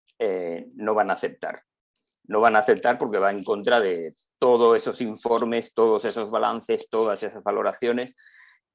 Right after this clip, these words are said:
que ellos hacen para llegar a la misma conclusión. Ahí,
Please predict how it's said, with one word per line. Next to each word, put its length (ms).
que 100
ellos 180
hacen 220
para 160
llegar 240
a 60
la 100
misma 260
conclusión. 560
Ahí, 400